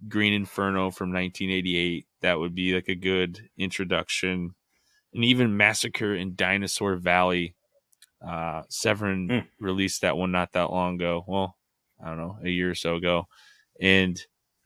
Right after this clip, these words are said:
Speaker 1: uh, I, you know, I was expecting it to be, you know, this really graphic cannibal film, and I was kinda interested to see, like,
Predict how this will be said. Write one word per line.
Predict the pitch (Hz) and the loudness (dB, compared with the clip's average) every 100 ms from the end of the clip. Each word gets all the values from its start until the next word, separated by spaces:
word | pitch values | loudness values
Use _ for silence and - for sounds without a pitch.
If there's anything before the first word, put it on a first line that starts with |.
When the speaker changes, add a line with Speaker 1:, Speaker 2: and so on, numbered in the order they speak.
| _ _ - | _ _ -2
Speaker 1:
uh, | 82 82 - | 0 0 6
I, | 107 110 | 6 6
you | 117 | 4
know, | 95 | 6
I | 101 | 6
was | 92 | 4
expecting | 87 - 95 - 95 | -2 -2 -2 0 -2
it | 90 | -2
to | - | -4
be, | 90 95 95 95 95 90 _ _ _ _ _ _ _ | -2 2 2 2 0 -4 _ _ _ _ _ _ _
you | 92 | -2
know, | 87 82 71 - | 0 -2 -6 -10
this | 82 64 | -10 -4
really | 95 95 92 90 - _ 98 | 0 4 4 2 -4 _ -6
graphic | 98 95 - 101 98 - - _ _ _ _ _ _ - - - | 0 0 0 -4 -4 -6 -20 _ _ _ _ _ _ -20 -20 -2
cannibal | 110 107 101 | 2 2 2
film, | 95 104 98 98 95 95 - | -4 -2 0 0 -2 -4 -6
and | 87 87 76 | -6 -6 -6
I | - | -2
was | 90 | -2
kinda | - 101 | 0 0
interested | 95 95 98 - 98 90 | 0 -2 -4 -2 -2 -2
to | 90 | -2
see, | - 95 92 | -2 0 0
like, | 85 - | -2 -6